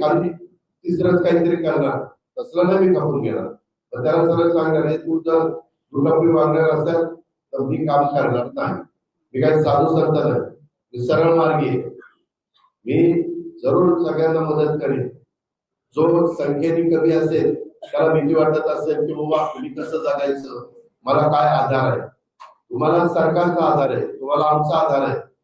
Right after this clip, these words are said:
आम्ही इथं काही विट्टी दांडू, गोट्या, पतंग उडवायला आलेलो नाही.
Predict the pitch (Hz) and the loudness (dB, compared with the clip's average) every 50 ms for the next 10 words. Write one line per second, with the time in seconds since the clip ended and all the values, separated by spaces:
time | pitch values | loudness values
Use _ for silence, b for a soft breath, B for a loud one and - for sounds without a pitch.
0 | _ _ _ _ _ _ _ - 120 127 - 160 160 160 160 165 165 160 165 170 | _ _ _ _ _ _ _ -8 -4 0 2 2 4 4 4 4 2 2 2 2
1 | 160 160 - - - - - - - - _ _ _ _ _ _ 135 135 139 135 | 2 0 0 0 -2 -6 -10 -14 -16 -18 _ _ _ _ _ _ -8 -6 -2 0
2 | 165 170 170 165 156 160 160 170 170 170 151 151 151 156 160 160 160 156 - 151 | 2 4 4 4 4 4 4 4 4 4 2 2 2 2 2 0 -2 -2 -6 -10
3 | - - 160 160 160 160 156 156 160 151 147 147 147 143 131 131 127 120 120 117 | -8 -6 -4 -2 0 0 2 2 2 2 2 2 2 0 0 -2 -2 -2 -4 -4
4 | 113 - - | -6 -8 -10